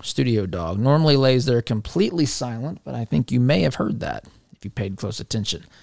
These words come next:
But when I talk about what I love about this country and, and the reverence I have for the founders and how they f-, framed this country, I talk about the,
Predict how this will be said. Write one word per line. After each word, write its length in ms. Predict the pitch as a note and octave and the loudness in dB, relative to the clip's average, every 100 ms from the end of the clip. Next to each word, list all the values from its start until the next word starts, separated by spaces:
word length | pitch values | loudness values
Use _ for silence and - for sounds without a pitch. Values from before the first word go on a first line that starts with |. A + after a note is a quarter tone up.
| - - - - - _ _ _ - | -20 -20 -20 -20 -20 _ _ _ 0
But 140 | G3 | 2
when 140 | F#3+ F#3+ | 6 4
I 140 | B3 | 4
talk 220 | A3+ G3 | 4 4
about 280 | D#3+ D#3 C#3 | 6 4 4
what 140 | D3+ | 6
I 60 | D3 | 6
love 260 | C#3+ D3 C#3 | 6 6 6
about 200 | C3 B2+ | 2 0
this 160 | B2+ | -2
country 400 | - C#3+ B2+ B2+ | 2 0 2 0
and, 80 | B2 | 0
and 220 | B2 C3 | 0 0
the 60 | A#2+ | 2
reverence 480 | A#2 D3 C#3 C#3 C3+ | 4 4 4 0 2
I 80 | |
have 200 | B2 B2 | 2 2
for 80 | A#2 | 0
the 100 | A2+ | -4
founders 400 | A2 C3+ B2+ B2 | 0 0 2 0
and 120 | A2 | 0
how 140 | B2 B2+ | 0 0
they 260 | A#2 G#2 - - - _ _ _ - | 0 -4 -10 -20 -20 _ _ _ -16
f-, 140 | B2 - | -14 -12
framed 440 | - D3+ D#3+ D#3+ | 0 4 4 4
this 200 | C#3+ C3+ | 4 2
country, 380 | - C#3+ - A#2+ | 2 2 2 -2
I 200 | B2+ D#3+ | 0 0
talk 340 | D#3+ D#3+ D3 | 4 4 4
about 540 | C#3+ C3+ C3+ C3 - C3+ | 4 4 6 4 0 0
the, 260 | B2+ B2 | 2 0